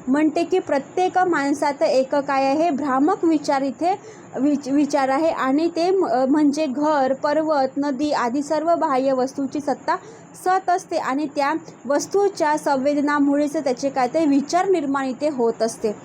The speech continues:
आता ते म्हणतात की सर्वसामान्य समजले की एखादा व्यक्ती त्या गोष्टीचं अंतर्निरीक्षण करतो, तेव्हा त्याला पूर्णपणे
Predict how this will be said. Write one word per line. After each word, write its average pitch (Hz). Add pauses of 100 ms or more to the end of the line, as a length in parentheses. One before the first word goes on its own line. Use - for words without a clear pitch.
(340)
आता 311
ते 427
म्हणतात 415
की 427
सर्वसामान्य 359
समजले 302
की 339
एखादा 302
व्यक्ती 302
त्या 269
गोष्टीचं 285 (340)
अंतर्निरीक्षण 349
करतो, 349
तेव्हा 285
त्याला 285
पूर्णपणे 330